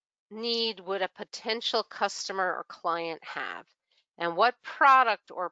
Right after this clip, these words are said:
program could you create to solve that need? So when you're thinking about selling something online, you wanna think about what expertise do you have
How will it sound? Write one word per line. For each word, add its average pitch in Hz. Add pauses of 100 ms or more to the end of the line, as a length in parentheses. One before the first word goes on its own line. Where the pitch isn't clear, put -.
program 170
could 196
you 190
create 175
to 175
solve 151
that 147
need? 165 (640)
So 208
when 196
you're 202
thinking 311
about 180
selling 220
something 180
online, 160 (500)
you 185
wanna 208 (100)
think 202
about 160 (580)
what 190 (240)
expertise 220
do 190
you 208
have 165